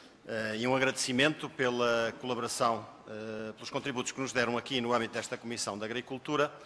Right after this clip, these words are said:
que nos ajudam, sobremaneira, a, a, a concluir melhor aquilo que são os nossos considerandos sobre cada um dos setores.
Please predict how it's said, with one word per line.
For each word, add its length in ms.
que 80
nos 200
ajudam, 500
sobremaneira, 880
a, 60
a, 40
a 20
concluir 560
melhor 440
aquilo 360
que 240
são 340
os 140
nossos 440
considerandos 580
sobre 280
cada 220
um 100
dos 180
setores. 480